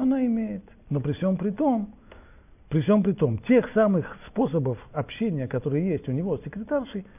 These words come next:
их не хватает для жены, потому что жена ждет совершенно другого.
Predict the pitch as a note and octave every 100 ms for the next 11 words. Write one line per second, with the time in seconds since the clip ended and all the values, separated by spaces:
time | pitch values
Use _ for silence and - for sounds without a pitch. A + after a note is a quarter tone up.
0 | - - - - - G3 - G3+ A3+ A3+
1 | A3 G#3 G#3 C3+ D3 D#3 D#3 F3+ A#3+ G3+
2 | C#3+ G3 - D3 D#3+ D3+ C3+ C3+ -